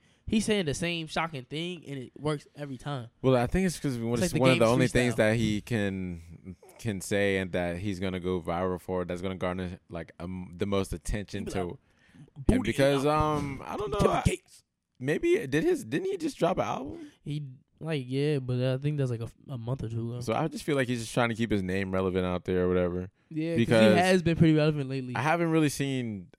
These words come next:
Speaker 2: I don't know about, or he-, hear about Kevin Gates doing too many interviews or whatever.
Speaker 1: Yeah, but this year, you know what? Kevin Gates has been pretty relevant. Remember that he did that jump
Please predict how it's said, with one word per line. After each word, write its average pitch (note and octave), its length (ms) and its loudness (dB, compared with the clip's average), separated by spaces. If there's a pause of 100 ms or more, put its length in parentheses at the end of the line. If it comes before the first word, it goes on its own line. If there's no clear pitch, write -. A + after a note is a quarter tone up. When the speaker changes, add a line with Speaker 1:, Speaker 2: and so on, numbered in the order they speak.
Speaker 2:
I C3 140 4
don't D3 120 2
know C3+ 160 4
about, G#2 220 2
or B2 420 4
he-, A2 60 -8
hear B2 180 0
about G2 360 0
Kevin A2 200 -4
Gates G#2 260 -2
doing G2+ 200 -2
too - 140 -6
many F#2+ 280 -2
interviews E2 480 -6
or E2+ 60 -8
whatever. E2 340 -6
Speaker 1:
Yeah, F3+ 220 0
but D3+ 280 -4 (160)
this D#3 280 -6
year, D#3+ 160 0
you F#3 140 -6
know F#3 100 0
what? E3 100 -4
Kevin F3+ 180 -4
Gates E3+ 140 -2
has D3+ 200 -4
been C3+ 100 -6
pretty C#3 140 -2
relevant. B2+ 360 -6
Remember D#3 280 -4
that C3 160 -10
he D3 100 -4
did C3+ 200 -6
that A#2+ 180 -12
jump D3 360 -4